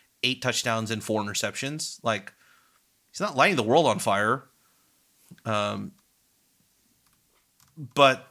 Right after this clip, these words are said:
they're, they have enough talent everywhere else that they're, like, winning games. So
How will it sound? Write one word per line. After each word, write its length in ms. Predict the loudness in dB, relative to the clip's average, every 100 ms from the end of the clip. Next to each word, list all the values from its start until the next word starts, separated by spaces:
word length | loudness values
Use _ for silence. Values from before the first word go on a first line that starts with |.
| -4 4
they're, 320 | 6 4 -2 2
they 140 | 4
have 180 | 4 2
enough 540 | 2 6 6 6 2
talent 380 | 0 0 2 0 2
everywhere 460 | 2 2 2 2
else 520 | 2 2 2 -2 -4 -8 _ _ _ _ _ _ _ _ _
that 180 | -2 0
they're, 180 | -2 -2
like, 260 | -4 -4
winning 380 | -4 -4 -2 -6
games. 520 | -6 -8 -10 -10 -10 -14 _ _ _ _ _ _ _ _ _ _ _ -6
So 580 | -2 0 0 -2 -6